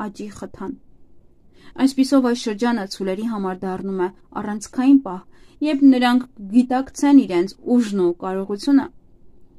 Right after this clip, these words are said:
հաղթահարելու ցանկացած դժվարության։ Նրանց վճռականությունն ու հաստատակամությունը, ի վերջո, հանգեցնում են նրանց ֆինանսական վիճակի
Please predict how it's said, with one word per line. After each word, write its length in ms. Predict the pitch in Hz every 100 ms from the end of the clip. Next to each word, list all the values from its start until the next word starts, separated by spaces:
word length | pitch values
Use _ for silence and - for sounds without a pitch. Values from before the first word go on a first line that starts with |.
| -
հաղթահարելու 760 | 294 - 294 277 277 269 269
ցանկացած 680 | 269 285 247 175 175 196 190
դժվարության։ 680 | - 185 185 175 190 - 175 202 - - - - - - - -
Նրանց 280 | 254 247 247
վճռականությունն 1200 | 254 254 262 247 247 240 254 254 - 285 269 196
ու 120 | 185 190
հաստատակամությունը, 1080 | - 220 - 196 185 185 185 202 - 294 262 -
ի 140 | - 208
վերջո, 360 | 196 196 254 262
հանգեցնում 640 | 262 269 269 254 - 277 269
են 100 | 262
նրանց 280 | 240 233 247
ֆինանսական 640 | 240 240 254 226 247 277
վիճակի 400 | 220 180 175 208